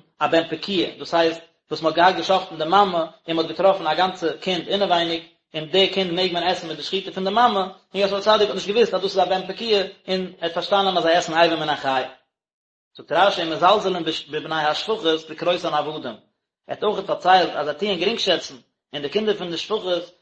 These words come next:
אמר ריף זיי אן אבודים. זאגן אויך די מפרשים, אז האבן זיי נישט ממש אנגערופן אבודים, זיי האבן זיך נאר א ביסל באדינט מיט זיי,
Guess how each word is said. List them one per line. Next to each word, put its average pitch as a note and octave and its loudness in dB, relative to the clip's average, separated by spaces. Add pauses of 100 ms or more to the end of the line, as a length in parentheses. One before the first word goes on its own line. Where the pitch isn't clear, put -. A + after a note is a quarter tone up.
(140)
אמר D#3+ -2
ריף G3+ -2
זיי F#3 4
אן F#3 2
אבודים. E3 2 (420)
זאגן G3 -2
אויך A3+ 4
די G3+ 0
מפרשים, F#3 2 (280)
אז E3+ 4
האבן F3+ 2
זיי E3+ 0
נישט E3+ -6
ממש F#3+ 2
אנגערופן E3 -2
אבודים, C#3+ -4
זיי G3+ 0
האבן G3 -2
זיך F#3+ -10
נאר A3 8
א - 8
ביסל G3 -2
באדינט F3+ 0
מיט F3 -4
זיי, E3+ 0